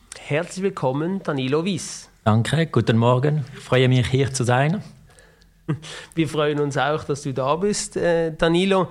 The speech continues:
Speaker 1: Ja, du bist ehemaliger Radprofi, hast vor drei Jahren deine Karriere beendet. Wie schlecht geht's dir?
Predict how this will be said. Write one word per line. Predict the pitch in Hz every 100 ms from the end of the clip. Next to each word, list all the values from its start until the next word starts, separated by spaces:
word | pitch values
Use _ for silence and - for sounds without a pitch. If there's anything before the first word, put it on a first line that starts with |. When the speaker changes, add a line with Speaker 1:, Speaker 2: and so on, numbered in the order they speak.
| - - - - - - _ -
Speaker 1:
Ja, | 180 208
du | 180 185
bist | 202 202 - - -
ehemaliger | - 190 190 165 165 165
Radprofi, | 147 151 185 190 196 196 226 240 -
hast | 175 170
vor | 175 165
drei | 156 156
Jahren | 170 160 165 170 175 175 139 - -
deine | - 143 143
Karriere | 147 143 151 160 170
beendet. | 160 135 160 180 185 180 - - _ _ _ _ _ _ _
Wie | 151 165
schlecht | 156 151 156 -
geht's | 147 151 -
dir? | 127 104 101